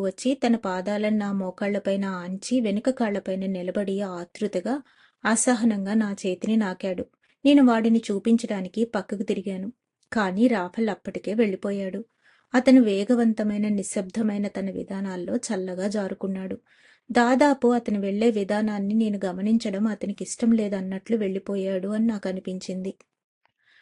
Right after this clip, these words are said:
ఫ్లఫీకి పిల్లలు పుట్టేశాయి అని మేము తెలుసుకోవడానికి కొంత సమయం పట్టింది.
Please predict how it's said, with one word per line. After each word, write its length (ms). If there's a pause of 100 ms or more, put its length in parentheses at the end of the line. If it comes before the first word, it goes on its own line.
(360)
ఫ్లఫీకి 580
పిల్లలు 420
పుట్టేశాయి 600
అని 200
మేము 340
తెలుసుకోవడానికి 800
కొంత 240
సమయం 400
పట్టింది. 520